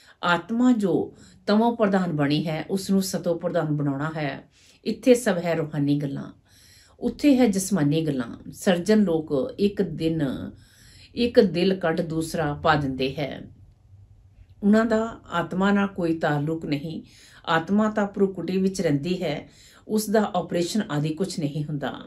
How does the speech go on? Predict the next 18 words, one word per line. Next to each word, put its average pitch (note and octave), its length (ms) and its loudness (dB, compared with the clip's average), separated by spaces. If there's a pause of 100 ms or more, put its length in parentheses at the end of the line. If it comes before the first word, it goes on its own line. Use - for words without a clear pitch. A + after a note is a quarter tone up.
(640)
ਅੱਛਾ, B3+ 260 0
ਬਾਪ F#3 320 0
ਸਮਝਾਉਂਦੇ E3+ 600 2
ਹੈ D3 140 0
ਕਿ F#3+ 280 -2
ਆਤਮਾ F#3 380 0
ਦੀ A3+ 160 -2
ਉੱਨਤੀ E3+ 400 -2
ਤਾਂ E3 300 -2
ਇੱਕ F3 180 -6
ਹੀ F#3 140 0
ਵਾਰ D3 240 -2
ਹੁੰਦੀ C#3+ 340 -4
ਹੈ। - 300 -8 (520)
ਆਤਮਾ A3 640 0 (160)
ਜਦੋਂ D3 440 -2 (500)
ਤਮੋ A3+ 260 4
ਪ੍ਰਧਾਨ F3+ 640 -2